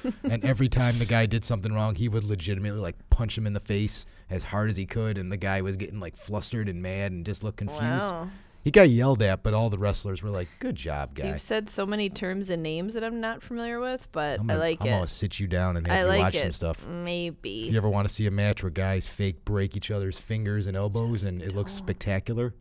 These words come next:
Speaker 2: let me sh-,
Speaker 1: Oh.
Speaker 2: I'll show you some English wrestling. You'll, you'll, you'll dig it big time, let me
Speaker 1: All
Speaker 2: tell you.
Speaker 1: right. I'm gonna, I don't trust you.
Speaker 2: <laughs>
Speaker 1: It's hard for me to trust you. Um, okay, so another, a nonfiction here. This is a book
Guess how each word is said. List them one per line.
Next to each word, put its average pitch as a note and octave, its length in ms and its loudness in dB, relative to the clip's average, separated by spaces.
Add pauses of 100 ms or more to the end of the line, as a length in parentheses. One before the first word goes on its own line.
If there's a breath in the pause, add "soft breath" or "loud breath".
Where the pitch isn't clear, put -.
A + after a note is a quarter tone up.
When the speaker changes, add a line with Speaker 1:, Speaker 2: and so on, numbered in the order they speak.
Speaker 2:
let G3+ 120 -6
me G2+ 80 0
sh-, F2+ 100 -2
Speaker 1:
Oh. A2+ 40 2
Speaker 2:
I'll G#2 60 4
show - 140 0
you G2+ 80 4
some G2 180 0
English G2 280 0
wrestling. E2 360 -2
You'll, F2 220 -4
you'll, G2+ 240 -2
you'll G#2+ 140 -2
dig E2+ 240 -4
it D2+ 100 -6
big E2 180 -6
time, D2 260 -6
let D2+ 120 -8
me F#3 60 -4
Speaker 1:
All F#3+ 60 -4
Speaker 2:
tell D#2+ 180 -2
you. D2 80 -2
Speaker 1:
right. - 100 -8 (140)
I'm E3+ 160 -8
gonna, F3 280 -6
I E3+ 140 -8
don't F3 140 -10
trust - 420 -18 (240)
you. - 160 -16 (320)
Speaker 2:
<laughs> - 400 0 (300)
Speaker 1:
It's E3+ 100 -14
hard F#3 320 -12
for - 180 -16
me G#3+ 140 -12
to - 80 -16
trust - 460 -16
you. C4 320 -8 (100)
Um, G#3 540 0 (480 loud breath)
okay, C4+ 460 4
so A3 640 4 (280 loud breath)
another, A#3+ 540 4
a G3+ 160 4
nonfiction A3 760 0
here. G3 460 -4 (760)
This C4 240 2
is F#4+ 140 -4
a F#4 60 2
book D4 440 0